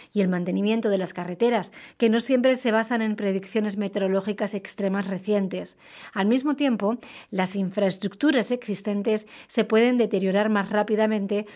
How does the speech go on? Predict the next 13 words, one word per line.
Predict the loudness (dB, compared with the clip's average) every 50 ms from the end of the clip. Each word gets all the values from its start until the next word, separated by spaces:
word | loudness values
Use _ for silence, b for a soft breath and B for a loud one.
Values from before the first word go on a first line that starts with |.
| B B B
por | 0 2 2
las | 2 2 2 2
duras | 4 4 4 4 2
condiciones | 0 -2 -2 -2 -2 -2 -2 -2 -2 -2
meteorológicas, | -2 -4 -2 -2 0 2 4 4 4 2 -2 -8 -6 -6 -6 -6 -8 -14 B B B B B
lo | -2 0
que | 2 2
obliga | 2 2 4 2 2 2 2 -2
a | -4 -4 -6 -4
renovarlas | -4 -2 -2 0 2 2 2 2 2 2 2 2 0 -6 b b b b
y | -6 -4
sustituirlas | -4 -2 -2 -4 -4 -2 0 2 2 2 0 -4 -6 -6
antes. | -8 -8 -8 -10 -10 -10 -10 -14 -16